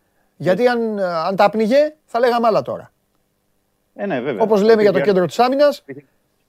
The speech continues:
Speaker 1: άλλα. Δεν γίνεται λοιπόν για τη θέση του τερματοφύλακα. Πρέπει να πούμε ότι έχει ένα τερματοφύλακα ο οποίος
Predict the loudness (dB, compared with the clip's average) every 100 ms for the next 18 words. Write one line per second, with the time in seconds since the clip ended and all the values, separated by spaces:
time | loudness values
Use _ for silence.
0 | _ 0 2 -2 _ _ 2 4 4 2
1 | 0 -2 -4 -2 0 0 0 -2 -4 -4
2 | -2 0 0 0 -2 -4 -4 -4 -6 -6
3 | -6 -6 -6 -4 -2 -2 -4 -10 _ _
4 | _ _ _ _ -4 0 0 0 2 2
5 | 0 -14